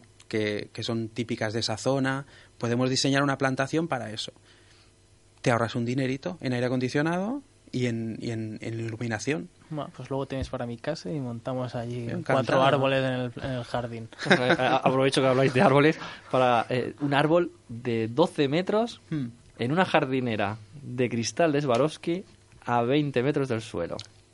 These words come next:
Speaker 1: Sí.
Speaker 3: ¿Esto, esto es posible? ¿Esto es verdad?
Speaker 1: Esto es verdad y esto encima está dentro de un barco.
Speaker 3: Ya
Speaker 1: De un
Speaker 3: para, para rematarlo.
Speaker 1: <laughs> Sí, sí. Eh, bueno,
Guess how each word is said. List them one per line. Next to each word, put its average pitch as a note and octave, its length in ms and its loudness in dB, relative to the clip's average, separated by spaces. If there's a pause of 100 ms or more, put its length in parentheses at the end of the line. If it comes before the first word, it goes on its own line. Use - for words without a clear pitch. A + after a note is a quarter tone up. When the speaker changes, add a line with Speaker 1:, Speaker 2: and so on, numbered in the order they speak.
Speaker 1:
Sí. B2 380 -8 (500)
Speaker 3:
¿Esto, D#3 420 0
esto D3+ 200 0
es - 40 -2
posible? E3 440 0
¿Esto D#3 160 2
es C#3+ 80 6
verdad? D3+ 300 4 (200)
Speaker 1:
Esto E3+ 280 4
es G#3 60 4
verdad F3 480 4
y D#3+ 80 4
esto E3 1040 2 (220)
encima F#3 400 0
está G#3 220 0
dentro G#3 260 2
de E3 80 6
un C#3 100 2
barco. A#2 400 2 (180)
Speaker 3:
Ya D3+ 200 4
Speaker 1:
De - 0 -
un C#3+ 60 0
Speaker 3:
para, G#3+ 280 6
para D#3+ 220 8
rematarlo. D#3 640 8 (500)
Speaker 1:
<laughs> - 480 0
Sí, - 240 0
sí. D3+ 260 -2 (640)
Eh, A#2+ 880 0
bueno, D#3 320 4